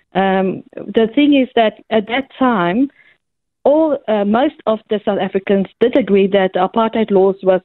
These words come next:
not fair, and we did decide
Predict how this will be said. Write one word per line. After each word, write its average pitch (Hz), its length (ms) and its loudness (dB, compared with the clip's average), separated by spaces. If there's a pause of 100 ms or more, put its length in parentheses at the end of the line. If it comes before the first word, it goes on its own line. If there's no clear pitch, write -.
not 220 260 -2 (100)
fair, 233 360 2 (120)
and 208 300 0
we 220 160 2
did 226 200 -2
decide 208 520 -2